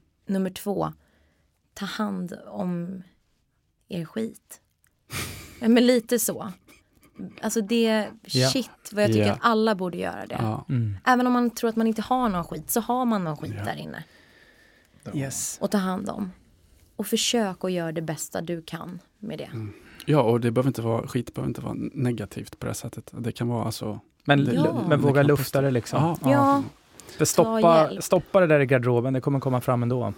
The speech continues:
Speaker 1: Ja.
Speaker 2: Det, det,
Speaker 3: Mm.
Speaker 2: det gör det, det, det kommer. Och jag kan också säga, eh, när man väl får barn,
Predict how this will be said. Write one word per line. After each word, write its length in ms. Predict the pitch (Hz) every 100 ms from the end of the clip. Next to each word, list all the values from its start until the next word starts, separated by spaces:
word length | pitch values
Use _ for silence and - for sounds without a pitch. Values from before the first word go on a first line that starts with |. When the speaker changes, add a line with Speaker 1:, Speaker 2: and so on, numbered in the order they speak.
| -
Speaker 1:
Ja. 360 | 233 240 240 240
Speaker 2:
Det, 60 | 127
det, 300 | 123 131 135
Speaker 3:
Mm. 120 | 107
Speaker 2:
det 100 | 135
gör 180 | 131 120
det, 120 | 117
det, 240 | 127 123
det 120 | 117
kommer. 420 | 117 135 120 127 - - -
Och 200 | - -
jag 120 | 147 147
kan 160 | 185
också 240 | 156 - 123
säga, 500 | 139 123 120 120 117 - - - - - -
eh, 440 | - 113 98 - - 117 - - - _ _ _ _ _
när 80 | 139
man 180 | 143 131
väl 200 | 127 120
får 300 | - 160 123
barn, 400 | 113 101 123